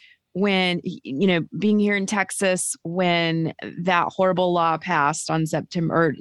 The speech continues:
went into effect on September first, and I saw the announcement that there was gonna be a march on October second, I was like, <gasps> "No!"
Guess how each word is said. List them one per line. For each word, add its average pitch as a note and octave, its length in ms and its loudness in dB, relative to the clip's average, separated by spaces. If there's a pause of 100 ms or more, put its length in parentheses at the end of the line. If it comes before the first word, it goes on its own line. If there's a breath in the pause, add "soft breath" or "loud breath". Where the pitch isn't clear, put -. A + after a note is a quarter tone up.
(100)
went E3 220 0
into E3 240 0
effect D#3+ 400 -2
on D#3+ 160 0
September D#3+ 480 -4 (120)
first, B3 540 -2 (500 loud breath)
and F3 560 2 (140)
I E3+ 220 4
saw F#3 280 2
the F3+ 140 0
announcement F3 480 0
that D#3+ 100 -10
there E3+ 120 0
was E3 160 0
gonna E3 220 2
be D#3 400 2
a - 120 0
march D#3+ 400 0
on E3+ 140 -2
October F3+ 500 -2
second, G#3+ 460 0
I B3+ 100 0
was C#4 240 -4
like, C#4 400 -2
<gasps> - 20 -6 (400 loud breath)
"No!" G4 80 2